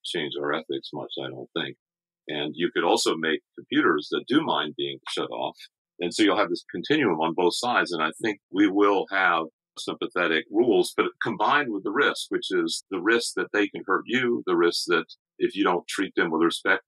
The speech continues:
they will be more likely to hurt you, the risk that you're hurting them without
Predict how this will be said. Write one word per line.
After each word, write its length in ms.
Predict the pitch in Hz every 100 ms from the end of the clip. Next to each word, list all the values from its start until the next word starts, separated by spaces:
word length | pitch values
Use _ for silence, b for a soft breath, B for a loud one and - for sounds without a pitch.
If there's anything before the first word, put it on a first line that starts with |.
| 87
they 120 | 82
will 140 | 80
be 100 | 82 78
more 220 | 78 90
likely 340 | 92 87 87
to 100 | 82 82
hurt 160 | 82 -
you, 160 | 85 76
the 100 | 78
risk 320 | 82 85 - -
that 120 | - 101
you're 240 | 92 87
hurting 320 | 101 92 78 76
them 220 | 95 98
without 320 | 90 90 90